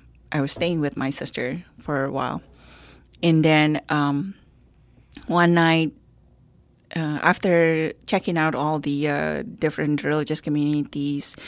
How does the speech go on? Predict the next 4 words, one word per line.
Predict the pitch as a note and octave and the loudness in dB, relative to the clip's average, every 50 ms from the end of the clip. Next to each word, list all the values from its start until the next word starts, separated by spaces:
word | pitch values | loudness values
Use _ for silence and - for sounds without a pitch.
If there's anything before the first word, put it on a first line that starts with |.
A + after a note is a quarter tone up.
| - - - - - - - - _ | -16 -14 -14 -16 -16 -18 -20 -16 _
and, | - E3+ E3+ D#3+ D#3 D3+ D3+ D3+ D3+ D3+ D3 - - - | 0 2 4 4 4 4 4 2 2 2 0 -2 -4 -4
um, | - D3+ D3 C#3+ C#3 C3+ - D3 C#3 F#3 - _ _ _ _ _ _ _ _ _ _ _ _ _ _ - - | -4 -2 -2 -2 -2 -4 -4 -6 -6 -8 -12 _ _ _ _ _ _ _ _ _ _ _ _ _ _ -12 -10
after | C#3+ C#3+ C#3 - - _ - D#3 D3 C#3+ C#3+ C#3+ D3 E2+ E2+ - - - - - - - - _ _ _ _ - | -8 -8 -8 -8 -10 _ -8 -6 -4 -4 -4 -4 -4 -4 -4 -6 -6 -8 -10 -10 -12 -16 -20 _ _ _ _ -12
I | - D3+ C#3+ D3+ D3 C#3+ C#3+ C#3 - A#3+ | -10 -6 -6 -6 -6 -6 -6 -8 -10 -10